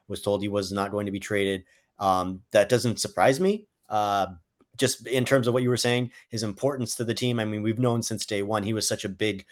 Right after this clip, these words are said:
he, such a big part of the culture shift that happened a couple of years ago when the Panthers kind of first became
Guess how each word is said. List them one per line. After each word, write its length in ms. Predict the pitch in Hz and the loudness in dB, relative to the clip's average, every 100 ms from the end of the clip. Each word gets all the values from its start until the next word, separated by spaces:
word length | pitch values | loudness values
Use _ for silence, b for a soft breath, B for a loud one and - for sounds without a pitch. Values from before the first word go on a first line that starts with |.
| b b b b | b b b b
he, 240 | - 127 139 | 0 0 0
such 200 | - 123 | -2 0
a 60 | |
big 160 | 113 110 | -2 0
part 240 | - 117 | 2 2
of 200 | 101 95 | 2 -4
the 120 | 110 110 | -8 -6
culture 400 | - 123 - 110 | -2 -2 -2 -4
shift 340 | - 104 - | -2 -4 -2
that 120 | 98 | 0
happened 320 | 110 107 107 | 2 2 0
a 40 | 98 | -2
couple 260 | 110 - | -2 0
of 60 | 98 | 0
years 240 | 107 127 | 4 4
ago 280 | 104 98 90 B B _ | 4 0 -2 B B _
when 140 | 104 | -4
the 80 | 98 | -2
Panthers 420 | 104 110 104 101 | 0 0 0 -2
kind 140 | 107 98 | -2 -4
of 80 | |
first 460 | - 120 107 - - _ _ - - | -2 0 0 -4 -10 _ _ -16 -8
became 520 | 107 107 107 104 98 | -4 0 0 -2 -6